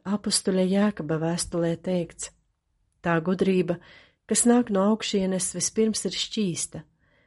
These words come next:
tad miermīlīga, lēnīga, paklausīga, pilna žēlastības un labu augļu, taisnīga bez liekulības.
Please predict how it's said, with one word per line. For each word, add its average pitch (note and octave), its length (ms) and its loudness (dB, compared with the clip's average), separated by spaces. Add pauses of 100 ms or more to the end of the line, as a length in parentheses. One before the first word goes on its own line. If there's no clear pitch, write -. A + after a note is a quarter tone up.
(220)
tad F3 160 0
miermīlīga, F3+ 880 2 (140)
lēnīga, F#3 680 2
paklausīga, F3 880 -2 (640)
pilna B3+ 300 8
žēlastības F#3 880 0
un E3 140 0
labu F#3+ 260 -2
augļu, E3 460 -2 (720)
taisnīga F3+ 680 0 (100)
bez F3+ 240 -4
liekulības. D#3+ 880 -2